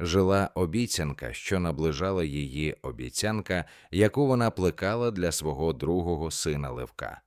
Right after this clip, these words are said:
Усе, що вона вкладала в голос, кожну історію, кожну пісню,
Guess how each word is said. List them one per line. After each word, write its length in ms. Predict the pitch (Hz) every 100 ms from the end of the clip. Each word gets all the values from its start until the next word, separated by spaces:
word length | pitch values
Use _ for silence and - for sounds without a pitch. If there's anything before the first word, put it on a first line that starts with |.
| _ _ -
Усе, 420 | 101 - 127 127
що 280 | - - 92
вона 340 | 92 101 104
вкладала 580 | 82 - 98 95 104 87
в 80 | 69
голос, 480 | 69 107 107 92 -
кожну 480 | - 110 92 92
історію, 680 | 85 - - 113 117 107 90 - _
кожну 440 | - 123 107 98 90
пісню, 640 | - 71 - - 58